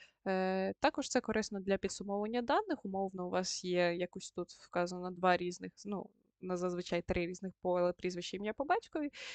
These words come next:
І замість того, щоб вводити його повторно вручну, ви просто використовуєте стрінг джойнер, щоб об'єднати його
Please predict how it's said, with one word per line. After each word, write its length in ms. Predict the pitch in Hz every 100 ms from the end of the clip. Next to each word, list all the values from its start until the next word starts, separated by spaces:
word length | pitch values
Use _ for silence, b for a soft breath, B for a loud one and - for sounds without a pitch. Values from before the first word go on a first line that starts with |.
| B
І 40 | 214
замість 300 | 220 214 -
того, 140 | 180
щоб 220 | 180 185
вводити 340 | 180 180 175 175
його 160 | 180
повторно 500 | 185 185 - 208 262
вручну, 580 | 294 359 - - 392 440
ви 180 | 202 233
просто 360 | - 196 - 180
використовуєте 600 | 185 190 185 - 185 220
стрінг 320 | - 285 277
джойнер, 380 | - 440 392 -
щоб 200 | - 202
об'єднати 640 | - 185 180 269 339 -
його 280 | 233 196 208